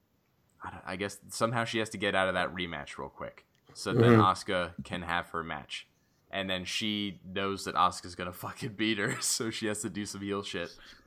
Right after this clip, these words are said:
Speaker 1: to retain against Asuka.
Speaker 2: Just grabs a chair and smacks Asuka in the face with it.
Speaker 1: That, or, like, you, like, kicks her in the vagina, or, like, <laughs> something.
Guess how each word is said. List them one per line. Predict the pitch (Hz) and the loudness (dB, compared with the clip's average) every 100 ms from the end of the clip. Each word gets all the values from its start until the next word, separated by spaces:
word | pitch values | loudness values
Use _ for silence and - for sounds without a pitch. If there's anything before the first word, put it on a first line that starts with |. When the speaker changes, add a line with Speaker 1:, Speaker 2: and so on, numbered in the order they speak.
| _ _ | _ _
Speaker 1:
to | - | -6
retain | 98 95 95 | -4 -2 -2
against | 92 95 | -2 -2
Asuka. | 95 110 - 80 - _ _ _ | 0 -2 -2 -8 -8 _ _ _
Speaker 2:
Just | 123 - | 6 10
grabs | 107 104 110 | 12 12 10
a | |
chair | 104 101 95 | 10 10 10
and | 107 | 8
smacks | - - 120 104 101 | 4 6 8 8 8
Asuka | - 120 - - 139 | 6 6 2 8 8
in | 113 | 8
the | |
face | 113 113 113 | 10 10 12
with | 151 151 | 10 10
it. | 156 - - - 202 - - | 4 2 -12 -8 -8 -6 -6
Speaker 1:
That, | 202 156 131 | 2 4 6
or, | 120 | 4
like, | 92 82 - | 2 -4 -8
you, | 85 82 _ | -10 -10 _
like, | 85 80 - | -6 -4 -6
kicks | - 117 | -8 -6
her | - 113 | -2 -2
in | |
the | 107 | -2
vagina, | 87 82 92 90 104 110 110 | -6 -4 0 2 2 0 2
or, | 87 82 85 - | 2 -2 -4 -4
like, | 131 - - - _ _ | 4 4 4 -2 _ _
<laughs> | _ _ _ _ _ | _ _ _ _ _
something. | - 104 120 107 82 | 0 4 4 2 -8